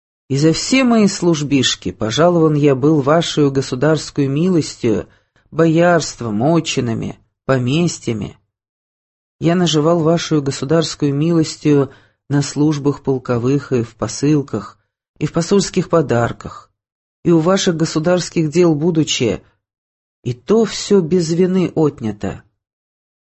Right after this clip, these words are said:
И есть великий государь, которые в чужих домах живали,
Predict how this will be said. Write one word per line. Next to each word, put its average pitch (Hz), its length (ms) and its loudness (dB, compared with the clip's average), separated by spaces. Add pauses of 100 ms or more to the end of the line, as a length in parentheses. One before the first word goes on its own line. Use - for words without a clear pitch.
(920)
И 160 80 0
есть 233 320 0
великий 208 400 2
государь, 180 720 -2 (640)
которые 214 420 2
в 196 40 -6
чужих 196 320 2
домах 175 420 0
живали, 117 560 -4